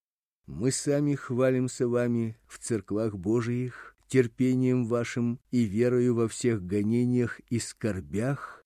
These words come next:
переносимых вами». В третьем разделе, глава первая, стихи одиннадцатый и двенадцатый,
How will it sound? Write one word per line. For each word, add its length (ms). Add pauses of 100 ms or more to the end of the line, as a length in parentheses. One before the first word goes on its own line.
переносимых 800
вами». 460 (1000)
В 140
третьем 540
разделе, 580 (180)
глава 340
первая, 420
стихи 600
одиннадцатый 640
и 40
двенадцатый, 680